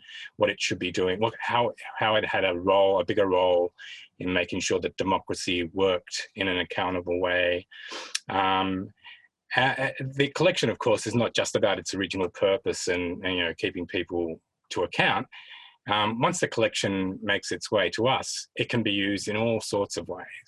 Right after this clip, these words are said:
I mean, people do use it for doing their family, re-, you know, their family history research, um, which is, you know,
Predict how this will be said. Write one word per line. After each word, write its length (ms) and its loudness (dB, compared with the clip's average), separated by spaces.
I 20 -2
mean, 420 0
people 400 -2
do 80 2
use 260 0
it 140 -6
for 120 -4
doing 300 0
their 120 2
family, 600 0
re-, 380 -2
you 80 -2
know, 180 0
their 180 0
family 360 0
history 400 -2
research, 720 -8
um, 320 -2
which 280 -4
is, 200 -6
you 80 0
know, 120 -2